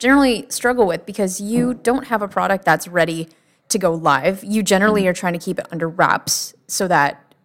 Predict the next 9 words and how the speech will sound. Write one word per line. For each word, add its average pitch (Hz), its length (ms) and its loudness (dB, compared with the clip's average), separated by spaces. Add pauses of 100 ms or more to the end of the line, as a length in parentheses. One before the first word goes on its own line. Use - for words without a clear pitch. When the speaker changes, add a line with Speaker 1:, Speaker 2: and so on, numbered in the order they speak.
Speaker 1:
people 165 300 -6
don't 151 280 -4
take - 220 -8
your 147 80 -6
I 135 120 -6
P 233 280 -2
or 170 220 2 (500)
whatever. 196 400 4
So, 196 460 -2